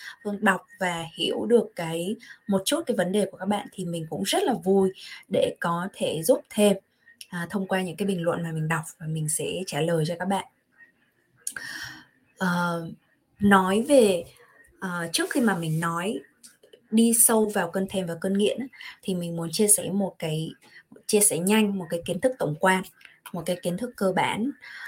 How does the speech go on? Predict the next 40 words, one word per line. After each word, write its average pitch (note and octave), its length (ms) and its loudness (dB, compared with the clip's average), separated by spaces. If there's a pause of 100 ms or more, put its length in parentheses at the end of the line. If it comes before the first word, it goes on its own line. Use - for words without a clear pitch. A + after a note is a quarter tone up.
(120)
Đó G#3+ 80 4
là A#3+ 80 10
ngày F#3+ 200 4
xưa A3 480 6
khi G#3 100 0
mà G3 140 0
chúng F3 220 -4
mình G3 160 0
đi F3+ 80 -2
học G3 220 -2
health G3 220 -2
coach C#4 260 2 (560)
ở F3 200 -2
trường F3+ 160 -4
đào E3+ 220 0
tạo F3+ 320 2
về F3 220 2
huấn E3+ 180 -2
luyện G3 160 -2
viên F#3+ 300 0 (140)
dinh G3+ 360 4
dưỡng G#3+ 380 2 (600)
tích D4+ 180 -2
hợp F#3 260 0 (100)
của F3 120 -2
Hoa F#3 260 -4
Kỳ, F3 280 2 (480)
thì E3+ 360 -2 (100)
trường F#3 300 2
chúng E3+ 220 -4
mình E3+ 320 -2 (340)
luôn B3 340 6
luôn B3 300 4
nhấn G3 200 0
mạnh A#3+ 200 -2
cái G#3 80 -6
điều G3+ 180 0
sau, A3 440 0 (420)
đó F#3 180 4
là G#3 400 0